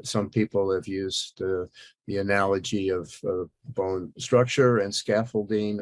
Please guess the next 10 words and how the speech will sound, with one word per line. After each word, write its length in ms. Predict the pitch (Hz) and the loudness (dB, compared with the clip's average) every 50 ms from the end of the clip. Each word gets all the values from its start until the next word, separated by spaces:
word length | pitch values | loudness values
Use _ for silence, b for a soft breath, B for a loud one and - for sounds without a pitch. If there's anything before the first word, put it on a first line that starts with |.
| - | -6
on 220 | 104 98 95 90 90 | -8 -8 -8 -6 -8
a 60 | 85 | -4
building. 480 | 87 113 117 131 147 160 165 165 160 160 _ B B B B B B B _ - - | 2 6 6 6 8 8 6 4 4 -2 _ B B B B B B B _ -12 -10
Uh, 340 | 98 95 95 98 95 98 101 - _ _ _ _ _ | -8 -6 -6 -6 -6 -6 -8 -12 _ _ _ _ _
I 200 | - 98 101 104 | -2 2 4 4
often, 520 | 107 110 113 113 - - 104 101 101 92 _ _ _ _ _ _ _ _ - 196 143 | 6 6 4 2 0 -2 -4 -4 -4 -8 _ _ _ _ _ _ _ _ -16 -12 -10
uh, 240 | 107 98 98 98 104 - - - | -8 -6 -4 -6 -6 -8 -12 -6
tell 220 | - 113 104 98 | 0 4 4 4
patients 640 | - - 110 107 117 113 - 123 113 110 107 - - | 4 4 4 4 4 4 2 0 0 0 -2 -4 -6
that, 240 | - 98 95 107 - | -6 -4 -4 -4 -6